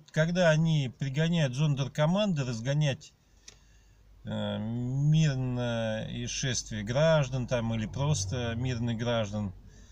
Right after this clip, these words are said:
там пенсионеров разгонять, там еще учителей, там еще кого-то, да, то есть, э, че их этот вопрос-то не занимает, да, то есть, э,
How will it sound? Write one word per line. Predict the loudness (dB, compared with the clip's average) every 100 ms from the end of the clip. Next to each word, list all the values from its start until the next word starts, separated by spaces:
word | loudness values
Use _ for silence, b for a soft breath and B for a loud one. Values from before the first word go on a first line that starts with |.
| B B -20 -20 -20 -20 -6
там | -4 -2
пенсионеров | -4 -4 0 0 0 0 0 0 -2 -4
разгонять, | -6 -4 -2 -2 -2 -4 -4 -6
там | -4 -2 -2
еще | -4 -4 -4
учителей, | -4 -6 -8 -6 -6 -4 -4 -4
там | -4 -4
еще | -4 -6 -6
кого-то, | -4 -4 -4 -8 -8
да, | -4 -6
то | -6
есть, | -10 -10 -14 -16 -12
э, | -10 -8 -8 -10 -12 -20 -20 -20 -20 B B B B B -12
че | -2 2
их | 2 2
этот | -2 0
вопрос-то | 0 0 0 0 0
не | 0
занимает, | 0 -2 0 2 2 2
да, | 2 0
то | 0
есть, | -4 -6 -10 -10
э, | -8 -6 -6 -6 -8 -10